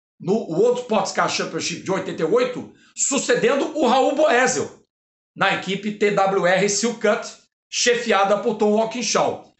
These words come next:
porque o Raul voltou pra Indy e o Patrick também, é, acabaria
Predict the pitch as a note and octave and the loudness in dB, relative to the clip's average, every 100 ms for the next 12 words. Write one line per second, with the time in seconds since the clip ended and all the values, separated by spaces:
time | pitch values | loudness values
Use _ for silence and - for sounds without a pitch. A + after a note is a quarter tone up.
0 | _ - - - G3 E3+ D#3+ - A3+ G3 | _ -14 -4 0 2 2 0 2 2 2
1 | G3 A#3 A#3 F#3+ G#3 A#3+ - _ _ _ | 0 2 2 2 -2 -4 -10 _ _ _
2 | - G#3+ A#3 G#3 G3+ - A3+ E3+ F3+ F#3 | -6 -4 -2 -2 -2 -4 -2 0 -2 -2
3 | - _ _ _ _ _ _ _ - F3 | -10 _ _ _ _ _ _ _ -4 0
4 | F3+ E3+ - F3 G#3+ G#3+ G3 G3 D#3 A2 | 0 0 -2 0 0 2 2 2 0 -2
5 | - | -8